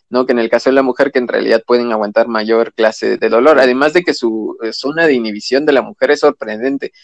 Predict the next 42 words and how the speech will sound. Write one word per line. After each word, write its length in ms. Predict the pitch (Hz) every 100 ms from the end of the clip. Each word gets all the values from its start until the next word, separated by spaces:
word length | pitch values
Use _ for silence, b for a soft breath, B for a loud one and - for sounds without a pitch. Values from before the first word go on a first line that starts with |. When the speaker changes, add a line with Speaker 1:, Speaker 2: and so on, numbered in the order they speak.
| b b -
Speaker 1:
desde 320 | 131 127 123
pequeñas 440 | - 135 151 165
edades, 380 | 139 131 151 143
por 180 | - 123
eso 140 | 135
mismo 240 | 147 151 151
es 80 | 143
de 100 | 131
que 80 | 117
dicen 320 | 135 - 143
que 140 | 110
no 140 | 113 139
te 100 | 175
metas 260 | 175 180
con 120 | 175 165
una 120 | 160
mujer 160 | 139 147
porque 140 | 151
te 100 | 117
lo 100 | 110
cambian 280 | - 139 143
rápido, 320 | 131 135 156
porque 240 | 131 127 127
su 100 | 143
inhibición, 500 | 139 135 127 - 165
su 120 | 175
capacidad 520 | 135 123 123 - 131
de 160 | 151 156
cambiar 420 | 135 127 131 143
de 80 | 139
un 60 | 147
momento 380 | 143 143 143 139
a 60 |
otro, 220 | 139 135 127
de 80 |
inhibir 320 | 117 120 127 170
una 160 | 165
parte 300 | 151 147 - -
para 160 | 117
meterse 440 | 117 113 180 185 143
a 60 |
otra, 260 | 135 -